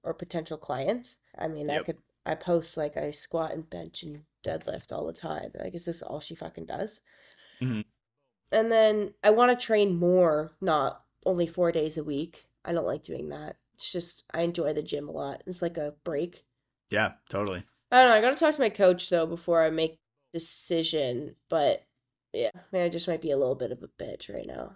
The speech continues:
Speaker 1: I just need to take a break from the whole thing.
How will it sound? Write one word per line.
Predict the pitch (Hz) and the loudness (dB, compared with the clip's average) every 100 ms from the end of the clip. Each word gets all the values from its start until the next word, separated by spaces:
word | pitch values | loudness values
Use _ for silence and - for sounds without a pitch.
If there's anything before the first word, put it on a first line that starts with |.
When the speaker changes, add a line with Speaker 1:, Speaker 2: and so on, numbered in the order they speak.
| _ - | _ -20
Speaker 1:
I | - | -18
just | - - | -12 -10
need | 180 165 | -8 -8
to | - 175 _ _ | -10 -16 _ _
take | - 175 | -6 -4
a | 151 147 _ | -4 -6 _
break | 156 123 131 - | -2 0 -2 -6
from | - - - 95 180 - - - - - - | -20 -12 -8 -8 -12 -16 -20 -18 -18 -20 -6
the | 170 | -6
whole | - 165 | -2 -2
thing. | - 156 151 175 | -2 -8 -8 -10